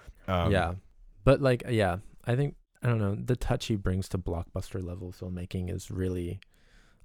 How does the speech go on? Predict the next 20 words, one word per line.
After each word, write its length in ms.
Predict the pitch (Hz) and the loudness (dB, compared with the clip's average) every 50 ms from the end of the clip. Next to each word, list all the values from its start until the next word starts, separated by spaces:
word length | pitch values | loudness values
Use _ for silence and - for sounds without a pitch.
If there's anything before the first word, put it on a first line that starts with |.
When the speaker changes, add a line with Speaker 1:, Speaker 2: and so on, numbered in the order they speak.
| _ - | _ -4
Speaker 2:
uh, 340 | 120 107 98 101 98 101 101 - _ - | -2 0 0 0 -2 -4 -6 -8 _ -14
special, 560 | - - - - 104 98 95 - 101 98 92 | -14 -12 -8 -4 -4 -4 -4 -4 -4 -4 -4
and 100 | 92 95 | -2 -4
I 60 | 98 | -4
think, 400 | - - 92 92 98 - - - _ _ - - | -4 -4 -4 -4 -4 -6 -12 -20 _ _ -12 -4
I 60 | - | 0
don't 80 | 110 104 | 0 0
know, 80 | 101 95 | 0 2
people 400 | - 110 107 107 104 104 101 - - - _ _ - - - - - - - | 0 0 0 2 0 0 0 -4 -8 -18 _ _ -20 -20 -20 -20 -20 -6 0
have 180 | - 127 113 | 4 4 6
responded 600 | 120 117 - - - 101 98 101 113 123 135 135 - - | 6 4 2 2 4 4 4 6 4 2 0 -4 -6 -2
to 80 | - 156 | 0 2
that, 280 | 147 156 156 156 156 - | 6 6 6 6 6 6
but 120 | 127 117 | 6 6
not 300 | 113 107 101 101 104 107 - - | 6 6 6 6 4 4 2 -2
at 100 | 117 - | -4 -2
the 60 | 104 | 0
box 340 | - 98 101 101 - - 147 | 2 2 2 0 0 0 -2
office. 360 | 143 - - 175 - - - | -2 0 -2 -4 -4 -2 -4
<laughs> 40 | - | -4